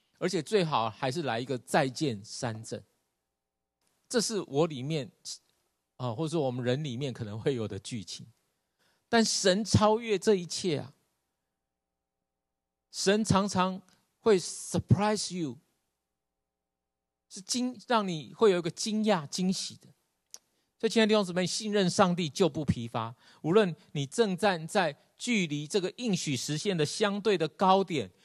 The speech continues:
或是低点，是有利还是不利的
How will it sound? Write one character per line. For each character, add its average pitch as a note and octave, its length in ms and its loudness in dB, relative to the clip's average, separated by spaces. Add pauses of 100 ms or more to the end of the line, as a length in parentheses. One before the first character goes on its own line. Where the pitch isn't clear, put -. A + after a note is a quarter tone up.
(100)
或 G3 220 2
是 E3 280 2 (280)
低 F#3 200 2
点， B2+ 240 -2 (400)
是 A3 200 -6
有 C#3+ 260 4
利 E3+ 300 -2 (160)
还 D3 180 0
是 F#3 240 -2 (180)
不 D3 140 -6
利 F3+ 180 -4
的 C#3+ 240 -2